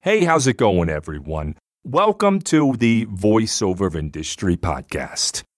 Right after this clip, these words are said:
Work from home jobs are one of the most sought after career paths, period. No sitting in traffic, dealing with drama at the office, or stocking shelves nine hours a day, five or six days a week.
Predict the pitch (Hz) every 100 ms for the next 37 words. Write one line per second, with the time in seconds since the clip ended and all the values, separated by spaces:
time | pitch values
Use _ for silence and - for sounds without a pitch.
0 | _ _ 104 101 151 202 - - - 175
1 | 170 156 156 156 123 120 92 - - -
2 | - _ _ _ 117 113 110 - 110 135
3 | 240 226 151 139 131 120 - - - -
4 | - - 165 170 170 160 151 - 151 143
5 | 147 113 98 - 92 82 - - - -
6 | - 117 80 71 64 - _ _ _ _
7 | _ 110 135 190 - 185 185 190 190 185
8 | 175 147 131 143 143 - 110 98 87 80
9 | 76 95 123 170 190 185 190 185 170 156
10 | 156 - 160 151 - 95 - - - 117
11 | 143 175 190 180 - 147 139 139 120 117
12 | 117 165 165 165 165 165 151 131 135 131
13 | 120 131 135 113 107 - 101 101 120 104
14 | 85